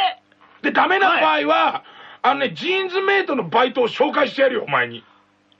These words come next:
Speaker 1: ダメだった場合ですよね。
Speaker 2: うん。
Speaker 1: で、なんでジーンズメイトに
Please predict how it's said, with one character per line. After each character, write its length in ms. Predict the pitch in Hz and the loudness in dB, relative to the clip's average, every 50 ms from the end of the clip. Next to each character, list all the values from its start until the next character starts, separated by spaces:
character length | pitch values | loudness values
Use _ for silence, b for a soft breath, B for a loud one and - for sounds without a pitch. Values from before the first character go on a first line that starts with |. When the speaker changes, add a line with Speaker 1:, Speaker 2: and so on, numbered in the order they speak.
| _ _ _ _ _ _ _ - | _ _ _ _ _ _ _ 0
Speaker 1:
ダ 160 | 196 311 370 480 | 2 2 2 2
メ 100 | 508 523 | 0 0
だ 120 | 480 370 | -2 -2
っ 40 | - | -2
た 100 | - 254 | 0 0
場 100 | 226 226 | 2 2
合 80 | 240 | 0
で 80 | 233 220 | 0 -2
す 80 | 185 175 | -6 -6
よ 40 | |
ね。 320 | 139 143 185 277 311 - - _ _ - | -4 -2 -2 -4 -4 -8 -14 _ _ 0
Speaker 2:
う 40 | |
ん。 240 | 233 254 196 135 - - _ _ _ _ - | 0 0 0 -2 -4 -10 _ _ _ _ -2
Speaker 1:
で、 60 | 285 | 0
な 160 | 254 262 311 359 | 2 2 0 0
ん 20 | |
で 80 | 381 370 | -2 -2
ジ 80 | 370 415 | -2 -2
ー 60 | 403 | 0
ン 40 | 370 | 0
ズ 80 | 381 381 | 0 0
メ 100 | 403 392 | 0 0
イ 40 | 311 | 0
ト 80 | 349 | 0
に 260 | 320 285 254 226 202 | 0 0 -2 -4 -8